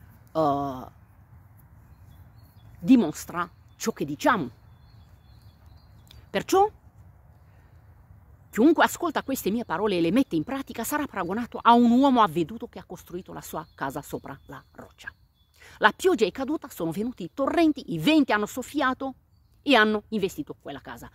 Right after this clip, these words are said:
ma essa non è caduta, perché era, era fondata sulla roccia.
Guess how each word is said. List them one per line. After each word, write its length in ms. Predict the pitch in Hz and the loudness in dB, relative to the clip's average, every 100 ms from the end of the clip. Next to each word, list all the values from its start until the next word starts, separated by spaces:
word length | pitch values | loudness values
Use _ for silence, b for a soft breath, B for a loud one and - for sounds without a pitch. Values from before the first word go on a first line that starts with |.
| b - | b -4
ma 160 | 165 | -2
essa 260 | 180 - 175 - | -2 -6 -10 -8
non 220 | 156 143 | -8 -8
è 100 | 135 _ | -10 _
caduta, 420 | - - - 170 _ _ _ b b | -20 -18 -20 -20 _ _ _ b b
perché 260 | 208 - 190 | -4 -2 -2
era, 180 | 185 - _ _ _ _ _ _ _ | -4 -8 _ _ _ _ _ _ _
era 240 | 180 190 160 | -2 -2 -2
fondata 440 | - 165 175 165 - | -6 -2 0 -2 -12
sulla 300 | - 156 139 | -10 -8 -8
roccia. 360 | 135 _ - | -14 _ -20